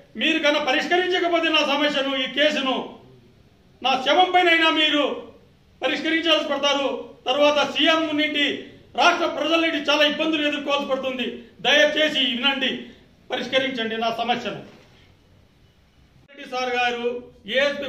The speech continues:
కులశేఖర్ గారు సీఎం మాటలకు లెక్క చేయని వీళ్ళు, వీరి పై అధికారులైన డీఐజీ మాటలకు తుంగలో కలిపి ఎలా నన్ను ఇబ్బంది పెడుతున్నారో, ఎలా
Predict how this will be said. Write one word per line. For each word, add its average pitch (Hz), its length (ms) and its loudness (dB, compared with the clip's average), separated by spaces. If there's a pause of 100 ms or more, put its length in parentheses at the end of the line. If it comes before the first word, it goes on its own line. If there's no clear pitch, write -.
కులశేఖర్ 277 520 0
గారు 247 300 0 (420)
సీఎం 302 500 2 (120)
మాటలకు 277 440 0 (120)
లెక్క 247 200 -2 (160)
చేయని 254 480 0 (600)
వీళ్ళు, 294 420 2 (1300)
వీరి 339 300 6 (140)
పై 294 100 2 (140)
అధికారులైన 320 760 4 (260)
డీఐజీ 330 480 2 (100)
మాటలకు 285 480 0 (180)
తుంగలో 339 440 4 (100)
కలిపి 285 340 2 (720)
ఎలా 294 240 4 (460)
నన్ను 262 260 -4
ఇబ్బంది 294 400 2
పెడుతున్నారో, 262 580 -2 (460)
ఎలా 294 160 4